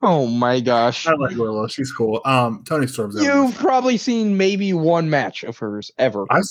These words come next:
Speaker 2: I've seen her before she was in A E W.
Speaker 1: You want a
Speaker 2: Uh,
Speaker 1: cookie?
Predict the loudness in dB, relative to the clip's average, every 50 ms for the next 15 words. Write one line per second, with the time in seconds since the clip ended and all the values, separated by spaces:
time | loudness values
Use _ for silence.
0 | -10 -18 _ -4 -2 -2 0 0 0 2 2 2 2 0 0 0 0 0 0 -2
1 | -4 -4 -2 -2 -2 -2 -2 -2 -4 -4 -4 -6 -6 -8 _ _ _ _ _ _
2 | _ _ _ _ _ _ _ _ _ _ _ _ _ _ _ _ _ -2 0 2
3 | 0 0 2 2 2 2 0 -2 -6